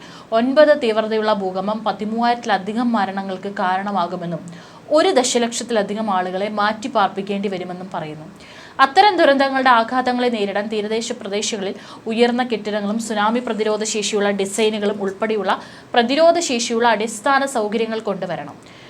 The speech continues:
കൂടാതെ, കുടിയൊഴിപ്പിക്കൽ വേഗത്തിലാക്കാനും തീരദേശ താമസക്കാർക്ക് പ്രതിരോധ നടപടികൾ ഉറപ്പാക്കുന്നതിനും പദ്ധതികൾ വേണമെന്നും വിദഗ്ധർ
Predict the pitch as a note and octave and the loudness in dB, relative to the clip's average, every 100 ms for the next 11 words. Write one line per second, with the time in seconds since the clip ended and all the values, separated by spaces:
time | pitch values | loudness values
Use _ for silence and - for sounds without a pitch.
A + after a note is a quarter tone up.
0 | - A3+ G#3 G3+ A#3 A3+ G#3+ B3 A#3+ A#3+ | -8 2 4 4 2 -2 0 0 0 -2
1 | A#3+ A#3+ G#3+ G3+ G#3 A3+ - F3+ E3+ A#3+ | -2 0 0 -2 -4 -2 0 0 -2 -4
2 | C4 - - - C4 C#4+ D#4+ D4+ - A#3+ | -12 -18 -18 -4 0 2 2 0 2 2
3 | A#3 A#3 A#3+ A3 G3+ A#3+ G#3+ G3+ A#3 C4 | 2 -4 -2 -2 -2 -6 -4 -4 -2 -2
4 | C4+ B3 A3 A3 G#3 A3 G3+ F#3 G#3+ G#3 | -2 -2 -2 -4 -4 -2 0 2 2 0
5 | G#3 F#3 F#3+ A3 G3 G3+ G#3 A#3 A#3 G3+ | -2 -6 -8 -2 -2 -2 -4 -2 -2 -2
6 | F#3+ G3+ F#3 A#3 G3+ F#3 - | -4 -4 -6 -6 -4 -6 -6